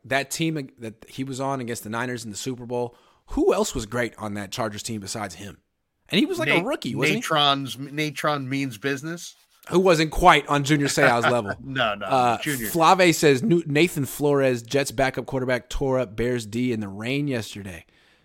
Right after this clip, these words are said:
Speaker 1: Trey was horrendous and choked in the fourth quarter on that same D." Man, it really means a lot for Subway sandwich enthusiast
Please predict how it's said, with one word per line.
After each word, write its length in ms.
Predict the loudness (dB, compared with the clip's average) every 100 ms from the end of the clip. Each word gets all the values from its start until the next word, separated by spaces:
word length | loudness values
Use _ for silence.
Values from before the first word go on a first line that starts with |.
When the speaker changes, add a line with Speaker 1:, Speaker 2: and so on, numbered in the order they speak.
| _
Speaker 1:
Trey 240 | -2 2
was 180 | 2 0
horrendous 520 | -2 -2 -4 -2 -2 -4
and 100 | -4
choked 280 | -4 -4
in 60 | -6
the 80 | -8
fourth 280 | -4 -6 -6
quarter 320 | -8 -8 -8
on 160 | -8 -8
that 140 | -8
same 320 | -6 -4 -4 -4
D." 320 | -4 -6 -10 _ _ _ _ _ _ _ _ _
Man, 280 | -4 0 0
it 120 | 0
really 460 | -2 2 4 4 4
means 280 | 4 2 2
a 60 |
lot 400 | 2 2 2 -2
for 400 | -6 -4 -2 -4 -6
Subway 680 | -4 2 2 4 2 0 -8 -20 -10
sandwich 460 | -2 0 0 -2
enthusiast 720 | -4 -2 -2 0 -2 -4 -8